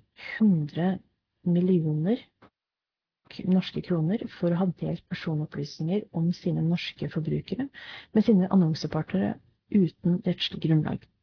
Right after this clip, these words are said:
Kopi av varselet ble sendt Forbrukerrådet. Grindr ga sine merknader til varselet åttende mars tjue tjueén. Forbrukerrådet ga sine merknader til varselet femtende mars tjue tjueén. Vel, hvis dere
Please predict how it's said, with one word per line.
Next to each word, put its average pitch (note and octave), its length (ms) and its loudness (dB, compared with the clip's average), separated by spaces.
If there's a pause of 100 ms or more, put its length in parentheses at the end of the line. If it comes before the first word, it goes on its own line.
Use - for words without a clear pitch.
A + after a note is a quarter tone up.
(160)
Kopi F3 260 -4
av D#3+ 140 -4
varselet F#3+ 300 -4
ble E3+ 100 -12
sendt - 400 -6
Forbrukerrådet. - 640 -6 (960)
Grindr D#3+ 400 -4
ga E3+ 160 -4
sine D#3+ 320 -2
merknader D#3 480 -2
til D#3 160 -2
varselet F3 480 -2 (160)
åttende - 400 -4
mars F#3 240 -2 (160)
tjue D#3+ 160 -2
tjueén. D4 460 -4 (560)
Forbrukerrådet A3 640 2 (100)
ga F#3+ 160 -2
sine G#3 380 0
merknader D#3 480 0
til D#3+ 180 0
varselet - 400 -6 (160)
femtende D#3+ 540 0
mars - 160 -10 (180)
tjue D#3 240 -4
tjueén. - 240 -6 (880)
Vel, F3 300 8
hvis F3+ 180 0
dere F#3+ 220 6